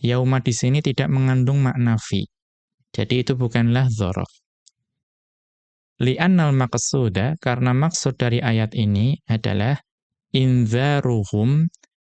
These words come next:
nafsu-, nafsal yaumi. Ya, inzaruhum nafsal yaumi. Yang memperingatkan kepada mereka mengenai harinya itu sendiri. Ya, yang diperingatkan adalah harinya itu sendiri.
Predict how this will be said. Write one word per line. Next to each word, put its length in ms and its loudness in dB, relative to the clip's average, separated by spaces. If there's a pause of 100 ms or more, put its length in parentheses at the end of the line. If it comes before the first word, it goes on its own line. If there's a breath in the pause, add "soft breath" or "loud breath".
(120)
nafsu-, 800 -2
nafsal 640 -2
yaumi. 560 0 (220)
Ya, 240 -4
inzaruhum 1120 0
nafsal 480 -2
yaumi. 560 0 (800)
Yang 160 2
memperingatkan 800 0
kepada 320 0
mereka 480 0
mengenai 640 2
harinya 560 2
itu 160 0
sendiri. 560 0 (880)
Ya, 160 -4
yang 240 0
diperingatkan 720 0
adalah 320 0
harinya 560 2
itu 160 -2
sendiri. 560 -2